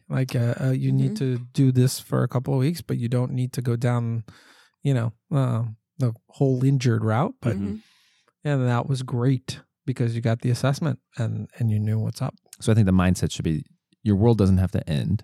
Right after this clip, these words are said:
Speaker 2: Yeah.
Speaker 3: And then we're in a great sport where there's options. So
Speaker 2: Yeah.
Speaker 3: let's say you do have a shoulder impingement. So maybe you're gonna have to scale back on swimming. You could still do kick sets if you want, right?
Speaker 2: Mm-hmm.
Speaker 3: Do, be in the water doing something,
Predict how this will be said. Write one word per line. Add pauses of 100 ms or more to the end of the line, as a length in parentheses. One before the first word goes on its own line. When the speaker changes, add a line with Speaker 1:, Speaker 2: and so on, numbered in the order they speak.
Speaker 2:
Yeah.
Speaker 3:
And
then
we're
in
a
great
sport
where
there's
options.
So
Speaker 2:
Yeah. (100)
Speaker 3:
let's
say
you
do
have
a
shoulder
impingement.
So (520)
maybe
you're
gonna
have
to
scale
back
on
swimming. (460)
You
could
still
do
kick
sets
if
you
want,
right? (260)
Speaker 2:
Mm-hmm. (260)
Speaker 3:
Do, (100)
be
in
the
water
doing
something,